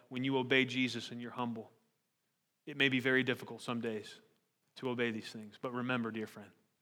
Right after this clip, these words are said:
one day, one day, when the chief shepherd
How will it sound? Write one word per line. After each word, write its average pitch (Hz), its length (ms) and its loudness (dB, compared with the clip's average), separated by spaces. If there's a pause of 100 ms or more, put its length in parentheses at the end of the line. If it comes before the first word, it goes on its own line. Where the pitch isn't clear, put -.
(160)
one 123 200 0
day, 123 200 -2 (720)
one 139 180 -12
day, - 320 -8 (500)
when 135 120 -4
the 127 60 -2
chief - 600 0 (600)
shepherd - 580 0